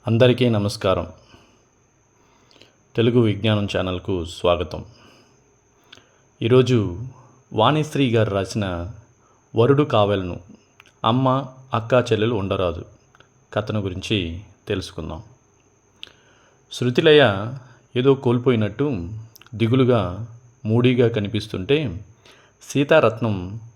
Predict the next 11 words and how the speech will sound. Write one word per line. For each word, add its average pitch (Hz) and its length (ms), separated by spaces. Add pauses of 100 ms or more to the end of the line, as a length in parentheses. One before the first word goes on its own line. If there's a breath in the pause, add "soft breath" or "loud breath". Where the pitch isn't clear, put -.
కూతుర్ని 123 440
అడిగింది, 87 400 (760)
"ఏంటమ్మా 131 600 (360)
అలా 110 220
ఉన్నావు?" 120 460 (1120 soft breath)
"మా 113 80
ఆఫీసులో 127 880 (360)
నా 113 120
పక్క 110 280
సీట్లో 127 360
పనిచేసే 101 800